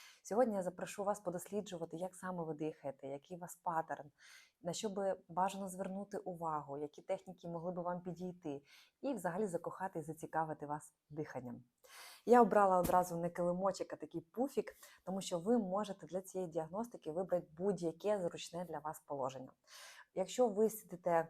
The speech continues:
з хрещеними ногами, вмієте там рівно спинку тримати, то, будь ласка, сідайте рівненько.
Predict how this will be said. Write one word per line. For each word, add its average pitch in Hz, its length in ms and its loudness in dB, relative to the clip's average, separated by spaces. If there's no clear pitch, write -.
з - 220 -12
хрещеними 170 540 0
ногами, 208 380 4
вмієте 165 340 -4
там 156 160 -6
рівно 170 220 -2
спинку 175 380 -6
тримати, 180 420 -4
то, 180 120 -6
будь 160 200 -6
ласка, 180 260 -2
сідайте 156 440 -6
рівненько. 143 480 -10